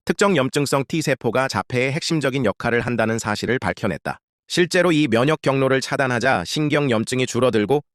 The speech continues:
행동 이상이 완화된 결과가 나타났다. 이는 장면역뇌를 잇는 새로운 메커니즘으로 자폐증 관리의 새로운 길을 열었다. 더 나아가 장내 미생물이 글루타메이트와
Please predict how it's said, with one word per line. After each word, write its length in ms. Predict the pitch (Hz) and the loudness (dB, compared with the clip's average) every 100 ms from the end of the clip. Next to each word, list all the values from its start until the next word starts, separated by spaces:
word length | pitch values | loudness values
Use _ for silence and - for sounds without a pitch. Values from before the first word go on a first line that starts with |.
| - | -2
행동 300 | 160 156 156 | 0 0 0
이상이 440 | 117 131 131 135 131 | -2 -2 -2 0 0
완화된 580 | 98 117 123 120 127 | 0 0 0 0 -2
결과가 360 | 120 113 120 117 | 0 2 2 2
나타났다. 540 | 104 117 107 - 87 - _ _ | -2 -2 -4 -4 -6 -8 _ _
이는 240 | 131 175 196 | 0 2 2
장면역뇌를 760 | 135 151 147 151 156 139 139 | 0 0 2 2 2 0 2
잇는 280 | 110 117 120 | 2 0 0
새로운 340 | 131 120 123 | 0 0 2
메커니즘으로 640 | 92 - 107 90 87 117 - _ - _ | 0 -2 -2 -2 -2 -2 -4 _ -20 _
자폐증 460 | 131 - 151 160 131 | -4 -2 0 0 0
관리의 360 | 120 120 123 | 0 0 0
새로운 320 | 123 120 117 | 0 0 0
길을 260 | 104 98 101 | 0 0 0
열었다. 420 | 87 87 87 - - _ _ | 0 -2 -6 -10 -14 _ _
더 180 | 151 180 | 2 4
나아가 520 | 151 143 139 143 147 | 2 2 0 -2 -2
장내 300 | - 135 143 | -2 0 2
미생물이 500 | 127 131 123 117 156 | 0 0 0 2 0
글루타메이트와 880 | 170 135 139 135 123 120 120 131 | 2 2 2 0 0 -2 0 0